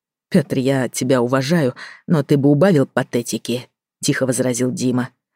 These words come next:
«Выборы в горсовет — это все же не вопрос жизни и смерти, оно того не стоит». «Да, для тебя не стоит. Поэтому мы и проиграли. Проиграли не сейчас,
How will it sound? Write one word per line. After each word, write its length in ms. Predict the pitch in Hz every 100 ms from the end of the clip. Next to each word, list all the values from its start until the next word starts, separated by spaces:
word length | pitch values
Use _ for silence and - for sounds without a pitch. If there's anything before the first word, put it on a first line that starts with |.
| _ _ -
«Выборы 440 | 127 143 151 147
в 40 | 135
горсовет — 560 | 143 139 131 131 135
это 180 | 143 135
все 240 | - - 135
же 100 | 139
не 120 | 139
вопрос 360 | 131 113 156
жизни 400 | 147 151 127 135
и 40 | 135
смерти, 520 | - 135 131 - 123 - _ _
оно 240 | 160 147 139
того 260 | 131 135
не 120 | 147
стоит». 540 | 170 - 151 113 - - _ _ _ _ _
«Да, 380 | 120 123 127 - _ _ -
для 120 | 147
тебя 260 | 139 143 147
не 120 | 156
стоит. 460 | - - 113 110 - _ _ _ _
Поэтому 400 | 160 160 147 139
мы 160 | 143 139
и 40 |
проиграли. 720 | - 127 135 131 123 110 107 _ _ _ _
Проиграли 440 | 196 196 208 190 165
не 100 | 160
сейчас, 500 | 190 180 113 -